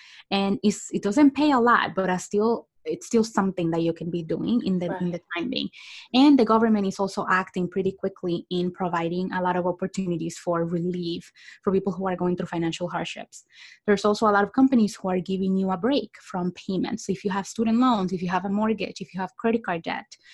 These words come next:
Speaker 1: all of that stuff is actually reach out to your company, your provider, and let them know that you're going through a financial hardship. And they more, most likely will give you a break for a month or two.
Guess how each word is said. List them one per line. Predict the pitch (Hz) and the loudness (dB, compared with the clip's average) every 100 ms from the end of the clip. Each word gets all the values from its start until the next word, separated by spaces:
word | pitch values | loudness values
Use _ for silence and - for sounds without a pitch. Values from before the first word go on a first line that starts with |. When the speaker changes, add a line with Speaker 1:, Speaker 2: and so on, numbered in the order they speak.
| - - - | -20 -6 2
Speaker 1:
all | 220 | 4
of | 240 | 4
that | 262 247 | 2 0
stuff | - 190 285 | 0 0 0
is | 202 - | -2 -4
actually | 208 - 220 208 185 | -4 0 2 2 -2
reach | 185 180 220 226 220 | -6 0 0 0 -4
out | 214 | -6
to | 214 | -2
your | 202 | -4
company, | 190 180 180 226 262 294 302 190 | -4 -8 -2 2 4 4 2 -2
your | 185 | -4
provider, | 190 175 170 190 294 330 - - - 247 | -4 -2 0 2 0 -2 -12 -20 -2 2
and | 214 | 4
let | 214 | 4
them | 233 208 | 4 4
know | 202 | 2
that | 202 | 2
you're | 190 | 0
going | 185 185 | -2 -2
through | 185 | -4
a | 180 | -2
financial | 180 170 180 175 | -2 -4 -4 -6
hardship. | 170 170 170 160 | -6 -6 -8 -8
And | 180 170 | -6 -2
they | 185 202 214 - _ _ 208 | 0 0 -2 -6 _ _ 2
more, | 214 226 226 | 4 4 2
most | 196 208 - | -2 -2 -2
likely | 175 170 180 170 | -4 -2 -2 0
will | 175 | -2
give | 175 170 | -2 -6
you | 165 | -4
a | 170 | -4
break | 165 180 240 | -2 -2 -4
for | - 180 170 - | -4 -4 -2 -2
a | 175 | -2
month | 170 170 180 | -2 -4 -4
or | 170 | -8
two. | - | -10